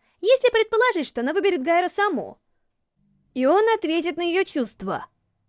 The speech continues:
я не смогу этого вынести. Но плакать уже слишком поздно. Если все будет так, пусть я и начинаю действовать только сейчас.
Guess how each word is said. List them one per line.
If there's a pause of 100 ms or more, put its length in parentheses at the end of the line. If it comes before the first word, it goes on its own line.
(1000)
я
не
смогу
этого (180)
вынести. (1500)
Но
плакать
уже
слишком
поздно. (640)
Если
все
будет
так, (800)
пусть
я
и
начинаю
действовать
только
сейчас.